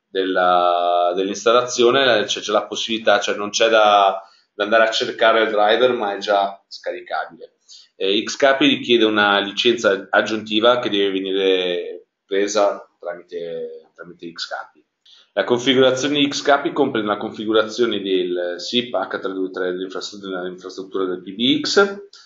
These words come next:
connessione col T E System. Si possono aggiungere già dall'Xcaapi più linee e controller, che poi dopo verranno trasportate se-, anche nella configurazione FaxMaker.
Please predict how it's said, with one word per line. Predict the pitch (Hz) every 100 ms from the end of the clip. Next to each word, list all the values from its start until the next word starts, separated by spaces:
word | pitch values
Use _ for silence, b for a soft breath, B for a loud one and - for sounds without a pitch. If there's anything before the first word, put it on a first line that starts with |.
| b b b _
connessione | 107 104 101 117 107 101
col | 104
T | 95
E | 101
System. | 95 127 139 - 170 180 180 - _ _ _ _ _ _ _ _ _ _ _ - -
Si | - -
possono | 104 120 120 117
aggiungere | 113 117 110 107 107 101
già | 98 117 117
dall'Xcaapi | 107 104 101 104 101 101 101 - 104 95 - 95 90 92 B B _
più | - 113
linee | 113 117 123 123 123 123 -
e | 95 87 87
controller, | - 95 92 92 104 131 131 - - _ _ b b b b
che | - -
poi | 107
dopo | 98 98
verranno | 98 98 98 98 98
trasportate | 95 95 - 107 101 90 92
se-, | 92
anche | 90 92 90
nella | 90 90 90 92
configurazione | 92 95 87 98 -
FaxMaker. | 82 - 78 - -